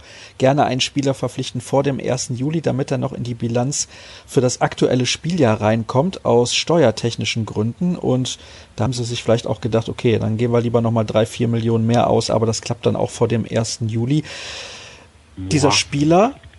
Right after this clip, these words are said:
Speaker 1: ah, das siehst du anders?
Speaker 2: Ja, also du gibst ja nicht drei, vier Millionen extra aus, damit du vielleicht fünfhundert Euro weniger Steuern zahlst.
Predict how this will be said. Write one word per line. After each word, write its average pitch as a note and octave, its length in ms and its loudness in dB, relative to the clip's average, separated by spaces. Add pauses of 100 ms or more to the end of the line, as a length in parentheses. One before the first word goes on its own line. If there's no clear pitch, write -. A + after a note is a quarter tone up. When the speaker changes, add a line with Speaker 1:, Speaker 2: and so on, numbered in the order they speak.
(180)
Speaker 1:
ah, A3+ 160 4
das A#3 140 -2
siehst - 180 -2
du G3 40 0
anders? G3+ 460 -2 (1160)
Speaker 2:
Ja, G2+ 300 2
also G2+ 240 -2
du G2+ 140 -4
gibst G2+ 240 -4
ja G#2+ 80 0
nicht E2+ 160 -4
drei, F#2+ 100 2
vier G#2+ 140 -4
Millionen G#2 420 2
extra - 300 -2
aus, G2 200 4
damit F#2+ 220 -2
du F#2+ 60 -4
vielleicht F#2+ 240 0
fünfhundert G2+ 340 -2
Euro G2 340 -2
weniger F#2 220 2
Steuern F2+ 320 2
zahlst. D#2 240 -4